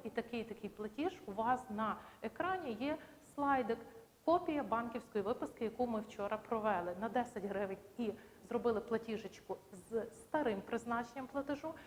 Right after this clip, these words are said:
і на десять гривень зробили платіжечку з новим призначенням платежу, тобто сто один і пояснення. І одна, і друга платіжка була успішно проведена банком і зараховано на рахунок платника податку ці кошти.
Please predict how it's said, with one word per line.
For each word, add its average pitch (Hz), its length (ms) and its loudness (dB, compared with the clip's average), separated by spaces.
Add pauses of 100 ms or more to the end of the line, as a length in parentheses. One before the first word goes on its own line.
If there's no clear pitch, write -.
(140)
і 370 80 2
на 370 100 2
десять 330 300 4
гривень 294 300 2
зробили 214 360 2
платіжечку 294 720 -2 (260)
з 226 120 -6
новим 285 300 6
призначенням 208 640 -2
платежу, 220 480 0 (120)
тобто - 280 -2
сто - 300 2
один 262 320 4 (400)
і 330 160 6
пояснення. 190 880 0 (240)
І 247 100 2
одна, 254 280 4
і 233 60 0
друга 208 220 0
платіжка 269 540 0
була 226 140 2
успішно 247 760 -2 (160)
проведена 180 520 0
банком 320 440 0 (180)
і 370 120 8
зараховано 269 800 2 (260)
на 202 120 -2
рахунок 247 520 -2 (140)
платника 190 480 0 (140)
податку 190 500 2
ці - 260 -8
кошти. - 480 -4